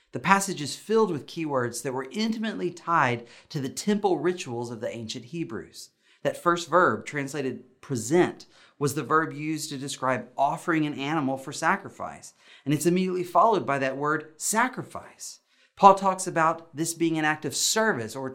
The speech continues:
other translations render that word as worship. All these paint a picture of the Old Testament sacrificial system. So in case you're unfamiliar, let me fill you in briefly.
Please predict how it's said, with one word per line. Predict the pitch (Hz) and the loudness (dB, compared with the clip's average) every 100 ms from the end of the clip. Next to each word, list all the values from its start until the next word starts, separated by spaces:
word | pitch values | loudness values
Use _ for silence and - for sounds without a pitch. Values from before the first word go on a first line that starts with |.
| - | -8
other | 151 160 | -6 -6
translations | 165 147 127 123 123 120 135 156 - - _ - | -6 -6 -6 -6 -8 -8 -8 -8 -10 -20 _ -2
render | 135 135 | 0 0
that | 131 123 113 | 2 0 0
word | 120 113 | -4 -4
as | 113 - | -6 -10
worship. | 139 143 208 208 - - _ _ _ _ - | -10 -2 0 0 -2 -6 _ _ _ _ -4
All | 180 226 | 2 4
these | 214 202 190 | 4 -2 -4
paint | - 175 147 | -2 0 0
a | |
picture | - 196 190 - | -2 -8 -6 -4
of | 110 117 | -4 -6
the | - | -12
Old | - 165 180 175 | -2 0 0 -4
Testament | 151 143 151 143 | -12 -10 -10 -10
sacrificial | - 143 147 127 156 151 117 | -4 -4 -4 -12 -14 -14 -16
system. | - 117 - - _ _ _ - - | -18 -18 -18 -20 _ _ _ -20 -14
So | - 151 | 0 0
in | |
case | 175 226 220 | 2 0 0
you're | 160 | -4
unfamiliar, | 165 156 135 117 113 120 | -4 -4 -4 -2 -4 -4
let | 127 | -6
me | 131 | -6
fill | 131 127 | -10 -10
you | 123 127 | -8 -8
in | 120 | -8
briefly. | 110 90 - - | -8 -10 -14 -20